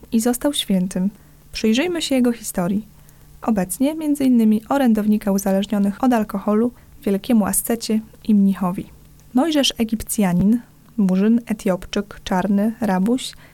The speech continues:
to inne przydomki świętego. Urodził się w czwartym stuleciu w Etiopii, a mieszkał w Egipcie.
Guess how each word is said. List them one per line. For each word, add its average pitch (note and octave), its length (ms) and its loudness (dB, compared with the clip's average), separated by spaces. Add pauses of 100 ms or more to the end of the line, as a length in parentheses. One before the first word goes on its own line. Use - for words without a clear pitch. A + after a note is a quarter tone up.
to - 100 -4
inne C#4 280 2
przydomki A3 400 2
świętego. G#3 520 -2 (720)
Urodził A#3 420 2
się - 140 -4
w A3 80 -10
czwartym B3 420 0
stuleciu A3 480 -2
w A3 60 -4
Etiopii, - 540 -6 (340)
a G#3+ 120 0
mieszkał A3+ 340 0
w C4+ 40 0
Egipcie. G#3+ 500 -2